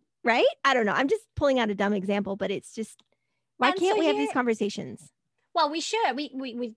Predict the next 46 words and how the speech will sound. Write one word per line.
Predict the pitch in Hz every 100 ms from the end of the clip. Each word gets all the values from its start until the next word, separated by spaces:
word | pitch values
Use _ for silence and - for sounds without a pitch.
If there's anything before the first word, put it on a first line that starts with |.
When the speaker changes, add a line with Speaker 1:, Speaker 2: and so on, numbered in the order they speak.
| -
Speaker 2:
absolutely | 269 - 285 240 226
can, | 233 214 262 208 226 262 -
but | 247
we | 269
ha-, | 254 262
need | 277 240
to | 254
know | 240 220
first | - 277 311
that | 262
we | 240
need | 226 -
to | 202
have | 240 294
those | 277
conversations, | - 196 196 - 185 - 240 - - _ _ _ _
right? | 220 226 254 -
Like, | 226
even | 240 233 226
realize | 233 233 220 220
that | 208 208
the |
temperature | 196 220 220 - 214
is |
gonna | 196 190
affect | 190 277 285
you. | 202 202 _ - - - _
Then | 240 311 302
secondly, | 294 403 415 330 277 - -
as | 311 370 339
a | 302 254 _ _ _ -
doula, | 370 403 311 247 233 226 -
I | 269
don't, | 302 -
I, | 294 - 285
and | 294
everybody | 285 311 285 294 277
does | 277 254 226
things | 277 262 226
differently. | 269 - 269 247 247
It's | 240
so | 262
hard | 240 240
to | -
say, | 311 285
but | 254